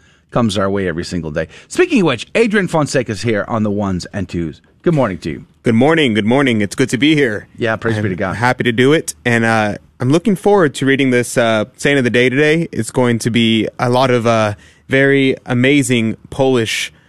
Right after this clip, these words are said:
Speaker 2: words. So we'll see how this goes.
Speaker 1: <laughs>
Speaker 2: We'll see how
Speaker 1: Now,
Speaker 2: this goes.
Speaker 1: hold on. I, according to your curriculum vitae, you are an expert in, in the Polish Slavic language. Is
Speaker 2: Slavic languages, yes.
Speaker 1: <laughs>
Speaker 2: I am, uh, expert.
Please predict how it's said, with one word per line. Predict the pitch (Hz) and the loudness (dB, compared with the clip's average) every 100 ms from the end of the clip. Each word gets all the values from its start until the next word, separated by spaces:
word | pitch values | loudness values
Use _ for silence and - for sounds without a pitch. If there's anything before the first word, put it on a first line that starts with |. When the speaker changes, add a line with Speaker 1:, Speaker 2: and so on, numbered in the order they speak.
| _ - | _ -2
Speaker 2:
words. | 127 127 104 87 | 2 2 0 -4
So | - - - - 117 | -8 -10 -6 -2 0
we'll | 107 117 | 2 0
see | 156 139 | 0 0
how | 127 | 2
this | 117 - | 0 0
goes. | 123 107 101 - - | 0 0 -2 -4 -8
Speaker 1:
<laughs> | - _ - | -14 _ -8
Speaker 2:
We'll | 120 | -4
see | - | 0
how | 131 | 2
Speaker 1:
Now, | 185 | 2
Speaker 2:
this | 185 | 0
goes. | 110 | 0
Speaker 1:
hold | 226 233 | 0 0
on. | 143 110 113 - | 0 -2 -4 -4
I, | 123 - | -4 -2
according | 127 131 165 180 202 | -4 -2 0 0 0
to | 196 | 0
your | 165 156 | 2 0
curriculum | - 160 151 165 147 143 | 0 -2 0 0 0 -2
vitae, | 127 120 147 - 98 57 - _ _ _ - | 0 2 0 0 -6 -6 -14 _ _ _ -4
you | 127 151 | 0 2
are | |
an | 139 135 | 0 -2
expert | 156 - - 107 - | -4 -2 -2 -2 -2
in, | 117 104 98 - | -2 0 -2 -4
in | 110 | -4
the | 98 | -4
Polish | - 127 113 98 - | -2 -2 0 -4 -8
Slavic | - - 113 110 98 - | -10 -2 0 0 -2 -6
language. | - 98 82 69 - _ _ _ _ - | -4 -4 -4 -8 -14 _ _ _ _ -6
Is | 101 85 - - - _ _ _ _ - | -4 -2 -4 -8 -14 _ _ _ _ -20
Speaker 2:
Slavic | - - 135 120 117 120 | -18 -4 0 2 0 0
languages, | 117 110 101 101 98 | 0 0 0 -2 0
yes. | 117 104 156 - - | 0 0 -2 -2 -2
Speaker 1:
<laughs> | |
Speaker 2:
I | 123 127 | 0 2
am, | 127 123 123 120 | 2 2 2 2
uh, | 120 113 - | 2 2 0
expert. | 139 - 156 156 | -2 0 0 0